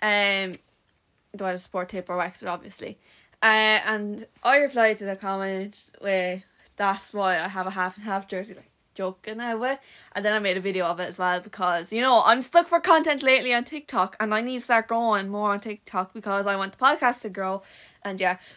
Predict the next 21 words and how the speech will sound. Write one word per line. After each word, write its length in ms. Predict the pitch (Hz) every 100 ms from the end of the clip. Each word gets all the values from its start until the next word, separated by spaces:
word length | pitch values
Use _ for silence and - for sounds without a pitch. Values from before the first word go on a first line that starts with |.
| -
also 420 | 233 262 269 277
I 140 | 240
have 200 | 262 247
a 40 | 240
goal 300 | 220 214 240
for 80 | 262
my 120 | 262
eighteenth 400 | 240 240 240 214
birthday 520 | 202 196 - 233 254 277
to 120 | 240
at 80 | 208
least 220 | 220 226
have 180 | 226 202
five 420 | - 202 196 196
K. 400 | - 180 180 220 - _ -
We 120 | 220
are 140 | 196
four 320 | 196 226 226 294
months 280 | 285 269
away, 580 | 277 220 185 185 233 294 _ _ _ _ _ _ -
and, 640 | 202 202 202 196 196 190